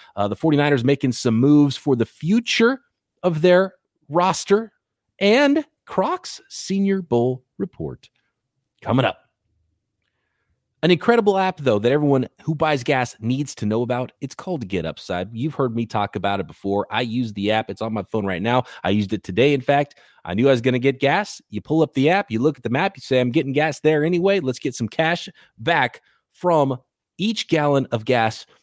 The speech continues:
that I get." Just download the free Get Upside app, and you can too. Find it in the App Store, Google Play right now, and use promo code TOUCHDOWN for twenty-five cents per gallon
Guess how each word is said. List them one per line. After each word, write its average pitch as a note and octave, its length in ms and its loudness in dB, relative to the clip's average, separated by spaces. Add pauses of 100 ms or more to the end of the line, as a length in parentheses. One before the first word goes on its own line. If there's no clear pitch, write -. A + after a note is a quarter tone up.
(140)
that A#2+ 440 0
I A2+ 200 0
get." G2+ 400 -2 (100)
Just - 240 -12
download E3 440 2
the E2+ 80 -10
free F3+ 260 -2
Get F3 220 2
Upside E3 360 0
app, D#3+ 220 0
and A#2+ 140 -2
you D#3+ 100 -2
can D3+ 340 -2
too. D3 260 2
Find C#3 260 -4
it D3 40 -4
in A#2+ 60 -8
the A#2 100 -2
App C3 160 -4
Store, B2 320 2
Google C3 320 0
Play B2+ 440 0 (280)
right B2 300 0
now, C3 460 0
and A#2+ 160 0
use B2 120 -2
promo C#3 280 0
code A2+ 280 0
TOUCHDOWN F#2+ 640 -2
for - 160 -4
twenty-five D#3+ 480 0
cents - 200 -2
per A#3 160 -2
gallon D#3+ 420 2